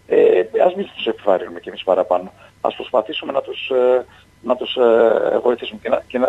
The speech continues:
και να πω και κάτι εδώ πέρα, ειδικά για τον Αντώνη τον Τζαλουχίδη, ε, ο οποίος είναι από το,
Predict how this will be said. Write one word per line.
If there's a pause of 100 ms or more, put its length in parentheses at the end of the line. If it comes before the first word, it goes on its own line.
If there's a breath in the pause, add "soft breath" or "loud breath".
(160)
και
να
πω
και
κάτι
εδώ
πέρα, (380 loud breath)
ειδικά
για
τον
Αντώνη
τον
Τζαλουχίδη, (440 loud breath)
ε, (1120)
ο
οποίος
είναι
από
το,